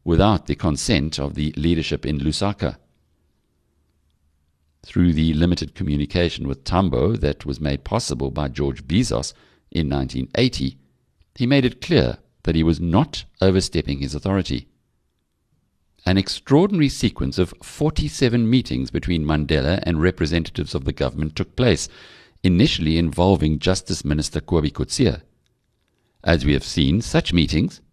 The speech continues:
and especially the later decision to request a meeting with President P W Botha, were a cause of great controversy in the A N C and the U D F.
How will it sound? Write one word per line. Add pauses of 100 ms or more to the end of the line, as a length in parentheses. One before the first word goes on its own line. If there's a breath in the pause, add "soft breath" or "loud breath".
(340)
and
especially
the
later
decision
to
request
a
meeting
with
President
P
W
Botha, (840)
were
a
cause
of
great
controversy
in
the
A
N
C
and
the
U
D
F.